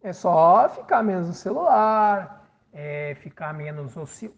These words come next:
ser mais produtivo no trabalho, né? Você consegue, muitas vezes, não sendo produtivo, você termina o teu trabalho em oito, dez horas na semana, é, no dia.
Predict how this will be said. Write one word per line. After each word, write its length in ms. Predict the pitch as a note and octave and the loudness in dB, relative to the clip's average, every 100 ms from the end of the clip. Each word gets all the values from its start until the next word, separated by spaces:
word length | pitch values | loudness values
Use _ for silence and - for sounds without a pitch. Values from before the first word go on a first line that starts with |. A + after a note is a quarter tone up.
| _ | _
ser 300 | - G#3+ A3+ | 0 2 4
mais 360 | G3+ G3+ A3+ | 2 0 -2
produtivo 960 | - - G#3 F#3 F3+ - - A#3 C4 F3+ | -8 -2 0 0 -4 -8 -2 2 2 0
no 140 | D#3 | -6
trabalho, 760 | C#3+ D#3+ C#3+ D#3+ F3 F#3 F#3 F#3 - _ _ _ _ _ _ | -8 -6 -4 2 4 4 2 -4 -10 _ _ _ _ _ _
né? 280 | C#3 C3 E3+ _ _ _ _ _ _ | -18 -16 -16 _ _ _ _ _ _
Você 140 | - | -20
consegue, 1000 | D3+ D#3+ C#3 F3 F#3+ E3+ F3 E3 D3 C3+ _ _ _ _ _ _ _ _ | -16 -14 -10 -6 -4 -4 -6 -6 -8 -12 _ _ _ _ _ _ _ _
muitas 380 | F3 F3 F3+ C#3+ | -16 -10 -8 -6
vezes, 380 | D#3+ E3+ D3 C#3+ | -2 -2 -4 -4
não 240 | F3 B3+ | -2 -2
sendo 300 | A#3+ A3+ G3+ | -4 -4 -4
produtivo, 840 | G3+ F3 D#3 - - B3+ C4 D#3 - - _ _ _ _ | -4 -8 -8 -12 -4 -2 -2 -6 -12 -18 _ _ _ _
você 260 | E3+ - F3+ | -16 -8 -6
termina 400 | F3+ E3+ F3+ F#3 | -4 -2 -2 -2
o 40 | |
teu 200 | F#3 F3 | -2 -4
trabalho 480 | - D#3 D#3 F3+ G3+ | 0 4 6 4 2
em 180 | F#3 F3+ | 0 2
oito, 420 | G3 G3+ G3+ E3+ | 4 4 0 -4
dez 380 | D3 E3 E3 D#3 | 0 2 2 0
horas 360 | D#3+ D#3 D3 | 2 2 -2
na 100 | E3 | -8
semana, 520 | C#3 F3+ D3+ C#3 C3 - _ _ _ - | -10 -10 -6 -6 -8 -14 _ _ _ -10
é, 180 | D#3+ | -6
no 100 | E3 | -4
dia. 400 | D#3+ D#3 D3 A#2+ | -6 -6 -6 -8